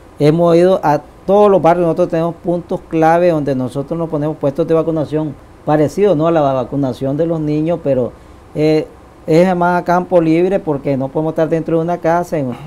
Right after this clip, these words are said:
nos ponemos cerca de un porche en una de las viviendas con los colaboradores que nosotros tenemos,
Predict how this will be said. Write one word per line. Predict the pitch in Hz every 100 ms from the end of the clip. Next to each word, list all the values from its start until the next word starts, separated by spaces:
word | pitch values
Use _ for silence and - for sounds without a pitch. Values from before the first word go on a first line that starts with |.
| 143 -
nos | 139
ponemos | 151 143 143 160
cerca | 156 151 156
de | 156
un | 160
porche | 160 156 151 160
en |
una | 139 147
de |
las | 156
viviendas | 156 165 151 151 160
con | 151 139
los | 123
colaboradores | 139 127 127 117 113 120 139
que |
nosotros | 156 143 156
tenemos, | 156 139 143 160